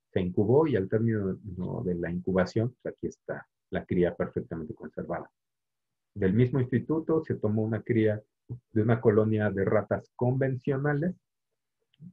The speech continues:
Se puso, se sacrificó la cría, se puso en las mismas condiciones y después de la incubación ya prácticamente no hay cría, ¿no? Demostrando que las formas biológicas que contenía esta cría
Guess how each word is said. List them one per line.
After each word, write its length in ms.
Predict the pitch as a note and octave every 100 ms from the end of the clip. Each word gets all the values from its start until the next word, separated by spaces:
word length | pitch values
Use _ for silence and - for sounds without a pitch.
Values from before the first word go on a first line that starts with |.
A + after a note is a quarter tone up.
| _ _ _ _ _ _ _ _ _
Se 80 | F#2
puso, 320 | - G2 F#2
se 120 | -
sacrificó 500 | F#2 F2+ G2 F#2 F#2+
la 160 | F#2+ G2
cría, 300 | A#2 B2+ C3+
se 80 | -
puso 300 | - G2 G2
en 80 | F#2
las 120 | F2+
mismas 280 | G2+ G#2 G#2+
condiciones 680 | - G2+ B2 B2 D3 F3+ F3+ _
y 280 | G#2+ F2 F#2 -
después 420 | F#2+ F#2+ - G#2
de 80 | G#2+
la 80 |
incubación 640 | F#2+ F#2 F2+ - - A2 C#3 _ _ _ -
ya 280 | G#2 F#2
prácticamente 640 | - G2 - G#2+ F#2 F2+ G2+
no 160 | G2 F2
hay 120 | -
cría, 380 | - F2+ - -
¿no? 160 | D3 F3+ - _ _ _ _ _
Demostrando 760 | - F#2+ F#2+ - G#2 G#2 G#2+ G2
que 240 | E2+ E2 - _ _ _ _
las 240 | F#2+ F#2
formas 300 | - A2 A2+
biológicas 520 | G#2+ G#2+ G2+ - - -
que 80 | F#2
contenía 640 | - F2 F2+ F2+ G2+ G2 F#2+
esta 300 | F2+ F#2 F2+
cría 500 | G#2+ F#2+ F#2 F2